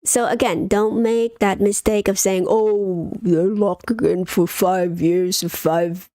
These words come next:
percent rate. That's all they got for that. Such a terrible company.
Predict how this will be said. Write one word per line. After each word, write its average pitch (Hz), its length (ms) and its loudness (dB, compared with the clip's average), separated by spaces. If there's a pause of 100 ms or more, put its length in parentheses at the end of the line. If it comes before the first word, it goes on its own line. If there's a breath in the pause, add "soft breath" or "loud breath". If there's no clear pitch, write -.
percent 175 420 0
rate. 175 380 0
That's 175 280 0
all 175 340 2
they 185 180 0
got 165 420 0 (480)
for - 440 -4
that. 190 460 0 (400)
Such - 300 -2
a 175 60 2
terrible 180 560 0
company. 240 840 0